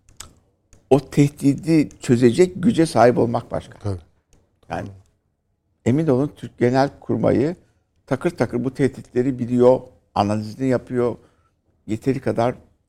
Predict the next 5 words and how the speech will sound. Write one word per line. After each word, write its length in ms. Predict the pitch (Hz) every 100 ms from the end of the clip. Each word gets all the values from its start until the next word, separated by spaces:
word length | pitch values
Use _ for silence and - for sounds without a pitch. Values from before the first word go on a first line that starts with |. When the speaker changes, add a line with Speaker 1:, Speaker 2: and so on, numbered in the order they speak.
| _
Speaker 1:
adam 240 | 101 110
koyuyor 400 | 131 - 113 113
falan 260 | 131 101 123
filan. 200 | 147 - - _ _ _ _ _ _ _ _ _ _ _ _ -
Ama 320 | 139 151